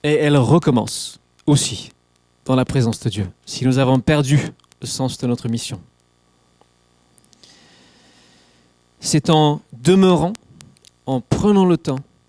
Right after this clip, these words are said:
dans la prière, ensemble, que nous pouvons vivre notre mission.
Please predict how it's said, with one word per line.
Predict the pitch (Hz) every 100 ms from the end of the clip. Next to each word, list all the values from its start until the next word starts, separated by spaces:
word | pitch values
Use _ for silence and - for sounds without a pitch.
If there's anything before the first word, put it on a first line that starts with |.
| _
dans | 123 147
la | 160 160
prière, | - 139 127 110 117 - - _ _ -
ensemble, | 143 - 143 127 131 143 _
que | 143
nous | 135
pouvons | - - 156 151
vivre | 135 135 123
notre | 127 -
mission. | 120 107 - 101